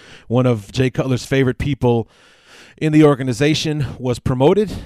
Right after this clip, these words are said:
to offensive, uh, coordinator. So according to Pace, according to Fox, uh,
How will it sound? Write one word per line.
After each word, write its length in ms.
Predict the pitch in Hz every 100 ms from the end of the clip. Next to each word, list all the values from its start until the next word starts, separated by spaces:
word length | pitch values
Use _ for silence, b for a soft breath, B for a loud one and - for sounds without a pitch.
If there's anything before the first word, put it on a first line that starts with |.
| B
to 200 | - 175
offensive, 680 | 160 165 175 165 165 160 147
uh, 180 | 147 143
coordinator. 640 | - 165 143 156 160 180
So 360 | - 143 123 117
according 500 | 135 127 143 143 135 131
to 280 | 131 123 110
Pace, 380 | 160 175 165
according 380 | 123 - 123 117
to 60 | 107
Fox, 560 | - 139 139 - - - b b b
uh, 140 | 110